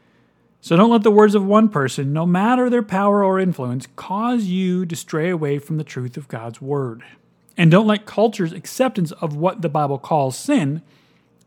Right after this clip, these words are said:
be the things that guides your morality. Okay, now someone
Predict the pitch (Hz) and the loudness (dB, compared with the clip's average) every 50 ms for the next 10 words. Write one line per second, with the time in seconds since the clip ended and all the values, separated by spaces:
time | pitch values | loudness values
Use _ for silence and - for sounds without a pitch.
0 | - 143 143 214 247 247 196 - 160 156 151 156 170 - 160 147 151 156 175 180 | -8 -4 -2 0 0 0 0 -2 -2 -2 -2 -4 -6 -8 -6 -6 -4 -2 -2 -2
1 | 180 156 139 143 147 143 135 135 139 147 180 214 226 185 135 - _ _ _ _ | -4 -4 -4 -4 -4 -4 -4 -4 -4 -2 -2 -2 -2 -2 -4 -8 _ _ _ _
2 | _ _ _ _ _ _ _ _ _ _ _ _ _ _ _ _ _ _ _ _ | _ _ _ _ _ _ _ _ _ _ _ _ _ _ _ _ _ _ _ _
3 | _ _ _ _ _ - 180 - - 123 110 - _ - 175 170 165 147 143 - | _ _ _ _ _ -6 -6 -4 -4 -6 -6 -8 _ -2 0 2 2 0 0 -4
4 | - - - 247 269 269 208 151 135 127 131 170 180 160 | -4 -2 0 2 2 2 2 0 0 -2 -4 -6 -8 -10